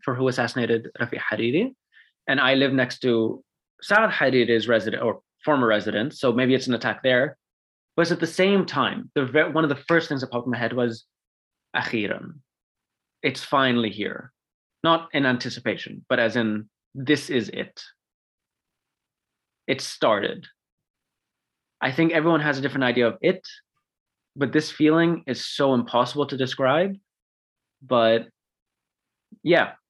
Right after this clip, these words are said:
so because, because, and as we saw,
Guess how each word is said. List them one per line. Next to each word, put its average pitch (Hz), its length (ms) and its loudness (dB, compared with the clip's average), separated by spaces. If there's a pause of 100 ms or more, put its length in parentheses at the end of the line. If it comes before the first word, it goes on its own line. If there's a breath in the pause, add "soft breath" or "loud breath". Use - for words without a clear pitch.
(340)
so 156 220 4
because, 147 460 0
because, 156 460 -2 (380)
and 151 300 0 (160)
as 156 220 2
we 156 100 2
saw, 180 280 2